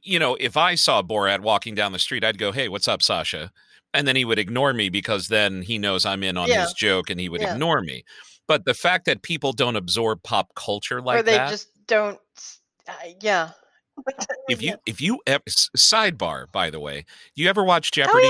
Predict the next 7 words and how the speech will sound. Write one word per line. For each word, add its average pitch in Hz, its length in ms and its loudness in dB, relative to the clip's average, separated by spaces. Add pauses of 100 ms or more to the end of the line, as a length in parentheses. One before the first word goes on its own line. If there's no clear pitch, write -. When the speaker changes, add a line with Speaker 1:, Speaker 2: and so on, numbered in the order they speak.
(120)
Speaker 2:
yeah. 208 100 2 (1500)
Speaker 1:
Okay. 104 240 0 (480)
Do 131 120 -6
you 180 260 -2
notice 156 800 2 (300)
that 110 260 2 (460)
mostly, 127 1000 -2